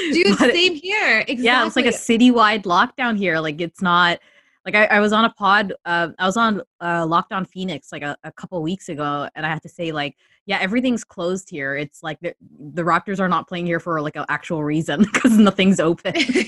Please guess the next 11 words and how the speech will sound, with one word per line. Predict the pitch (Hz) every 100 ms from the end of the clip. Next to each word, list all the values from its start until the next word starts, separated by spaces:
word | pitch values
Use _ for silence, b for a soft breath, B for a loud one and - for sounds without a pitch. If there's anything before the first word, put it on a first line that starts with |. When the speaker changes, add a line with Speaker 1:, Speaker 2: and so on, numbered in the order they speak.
| 370 -
Speaker 1:
Yeah, | 294 302 277 254
exactly. | 196 202 180 196 202 196 185 _ B B B
Same | _ 330 330
thing | 339 330
with | 320
me. | 302 311
I | 202 226
was | 254
on | 254 247
a, | 233 220 208
um, | - 202 185 180